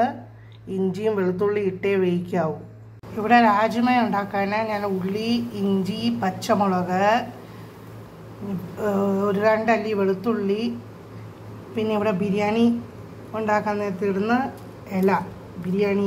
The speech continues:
ഇല ഒരു രണ്ടെണ്ണം എടുത്തിട്ടുണ്ട്. നമുക്കിതൊന്ന് വഴറ്റിയിട്ട് വരാമേ. ഇവിടെ ഗ്യാസിൽ ഞാൻ കടായി വച്ചു.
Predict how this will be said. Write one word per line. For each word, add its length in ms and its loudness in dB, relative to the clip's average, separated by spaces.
ഇല 100 -4
ഒരു 160 -2
രണ്ടെണ്ണം 340 2
എടുത്തിട്ടുണ്ട്. 600 -6
നമുക്കിതൊന്ന് 440 2
വഴറ്റിയിട്ട് 720 2
വരാമേ. 580 -2
ഇവിടെ 200 6
ഗ്യാസിൽ 520 2
ഞാൻ 180 0
കടായി 280 2
വച്ചു. 380 -4